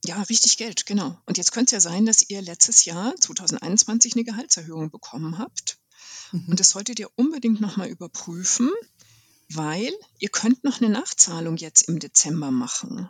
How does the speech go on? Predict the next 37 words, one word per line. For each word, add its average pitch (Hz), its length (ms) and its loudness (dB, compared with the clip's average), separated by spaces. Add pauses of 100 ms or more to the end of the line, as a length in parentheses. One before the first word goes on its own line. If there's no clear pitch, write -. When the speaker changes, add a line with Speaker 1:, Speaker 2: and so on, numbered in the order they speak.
(600)
Speaker 2:
Ah. 247 240 -2 (960)
Mhm, 190 300 0
Speaker 1:
Man - 120 -2
Speaker 2:
interessant. 180 560 -2
Speaker 1:
ja, 247 160 2
man 180 160 4
kann 240 220 4
ja 247 260 4 (120)
bis - 220 6
zu - 160 -6
vier 262 280 -2
Prozent 226 420 2
des - 220 -2 (340)
Bruttoeinkommens 226 1300 2
des - 140 4
Vorjahres, 170 760 -4
also - 160 4
Vorjahresbrutto 202 920 -2
sagen 208 320 4
wir 202 180 -6
immer, 196 300 0 (720)
ähm, 175 200 -4
das - 160 4
wäre 151 100 -8
also 151 140 -2
in 143 60 0
dem 214 180 0
Fall 196 180 -4
zwanzig - 380 2
einundzwanzig, 247 640 0
kann 185 200 -2
man 240 160 2
in 190 220 0
den 226 160 2
Riester-Vertrag 190 800 -4
einfließen 156 600 -4
lassen. 196 540 0